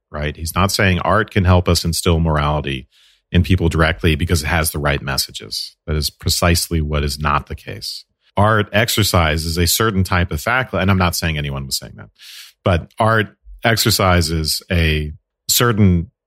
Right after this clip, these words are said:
faculties in us that allow us to honor our instinctual side and not simply tyrannize it with rationality and with law and, and rules about moral conduct. Give it some expression, but not simply give in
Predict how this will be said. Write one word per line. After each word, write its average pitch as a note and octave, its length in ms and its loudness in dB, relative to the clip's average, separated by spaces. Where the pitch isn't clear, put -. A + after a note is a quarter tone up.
faculties A2+ 840 2
in F#2 260 4
us D#2 500 0
that E2+ 680 2
allow G2 640 2
us E2+ 460 -2
to D#2 500 -4
honor G#2+ 520 2
our E2+ 520 0
instinctual F#2 760 2
side C#2+ 540 0
and D2+ 100 -2
not G2 280 0
simply F#2+ 400 -4
tyrannize D#2+ 720 0
it C#2+ 200 -6
with E2+ 220 -8
rationality C#2 760 -2
and C2+ 120 -10
with D2 100 -14
law C#2 400 -2
and, C2+ 300 -12
and C#2 200 -14
rules F2+ 300 0
about D2+ 320 -2
moral D2+ 240 -8
conduct. C#2+ 680 -8
Give A2 200 2
it A#2 140 0
some F#2 180 4
expression, E2+ 800 -2
but F#2 80 2
not G#2+ 220 2
simply G2+ 320 -2
give F2+ 400 4
in G2+ 380 4